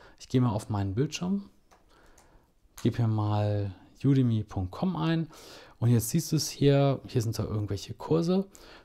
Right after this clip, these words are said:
Zum Beispiel hier ist ein, ein Excel-Kurs von mir, da klicke ich jetzt nicht drauf, weil ich bin ja eingeloggt. Ich nehme einfach mal den Kurs hier und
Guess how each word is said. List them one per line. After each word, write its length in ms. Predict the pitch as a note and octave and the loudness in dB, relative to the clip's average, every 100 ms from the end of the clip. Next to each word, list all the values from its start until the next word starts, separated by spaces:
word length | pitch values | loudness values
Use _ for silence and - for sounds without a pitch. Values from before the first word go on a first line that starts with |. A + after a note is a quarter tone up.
| - | -6
Zum 160 | - | 2
Beispiel 320 | A#2 A#2 G#2 | 2 2 0
hier 180 | G2+ D#3 | 2 2
ist 140 | D#3 - | 2 0
ein, 440 | - G#2+ G#2 G2+ | -4 -2 -2 -4
ein 120 | F#2 | -4
Excel-Kurs 580 | E2+ D3+ - D#3+ - C#3+ | -4 -2 0 0 2 0
von 220 | - C3+ | 0 2
mir, 220 | C#3 C3+ B2+ | 4 4 2
da 80 | |
klicke 220 | G#2+ A#2+ A2+ | 0 -2 -4
ich 80 | |
jetzt 180 | G2+ - | -8 -6
nicht 140 | C3+ - | -8 -6
drauf, 240 | - G2+ | -8 -4
weil 80 | G#2+ | -4
ich 80 | - | -4
bin 140 | A2+ | -2
ja 120 | G#2+ | -2
eingeloggt. 640 | C2+ A2 C3 C3+ C3+ - - - - - - | -2 -2 0 2 0 -6 -20 -20 -20 -18 -14
Ich 160 | - - | -8 2
nehme 240 | A#2+ A#2+ | 4 4
einfach 520 | E2+ A2 - A2 - - | 4 0 2 0 0 -2
mal 1400 | G#2 A2 A2 G#2+ G#2 G#2 G#2 G2+ G2+ G2+ G2+ G2+ G2+ F#2+ - - _ _ - | 0 2 2 0 0 0 0 0 0 0 -2 -2 -4 -6 -12 -20 _ _ -2
den 180 | A#2 G#2 | 0 0
Kurs 280 | - F#2+ | -4 -8
hier 220 | - - F#2+ _ _ - - - - - - _ _ | -10 -14 -16 _ _ -20 -20 -20 -20 -20 -20 _ _
und 600 | - B2+ C3 B2+ B2+ - | 0 4 6 4 2 -4